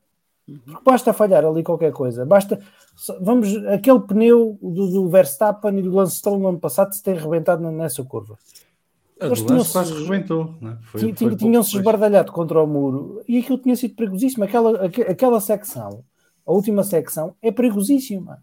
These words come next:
Speaker 1: Mas, quer dizer, é sempre perigosíssima em qualquer,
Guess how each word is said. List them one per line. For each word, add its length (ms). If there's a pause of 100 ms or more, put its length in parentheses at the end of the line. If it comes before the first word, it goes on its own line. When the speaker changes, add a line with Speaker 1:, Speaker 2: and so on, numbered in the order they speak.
(120)
Speaker 1:
Mas, 160
quer 120
dizer, 160
é 100
sempre 280
perigosíssima 720
em 140
qualquer, 380